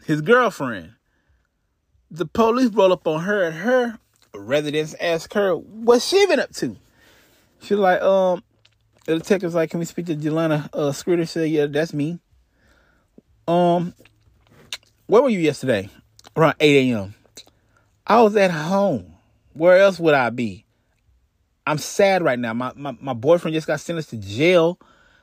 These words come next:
forever. What, what, what you want me to do?" "What do you want me to do?"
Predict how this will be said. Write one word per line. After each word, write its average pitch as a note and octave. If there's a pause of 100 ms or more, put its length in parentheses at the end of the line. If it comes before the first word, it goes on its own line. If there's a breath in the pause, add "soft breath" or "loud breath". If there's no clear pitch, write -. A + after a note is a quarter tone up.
(240 soft breath)
forever. D#3 (680)
What, E3
what, F3+
what G3+
you G#3+
want F#3
me E3+
to D3
do?" B2+ (1200)
"What G#3
do D#3+
you E3+
want E3+
me E3
to C#3
do?" A#2+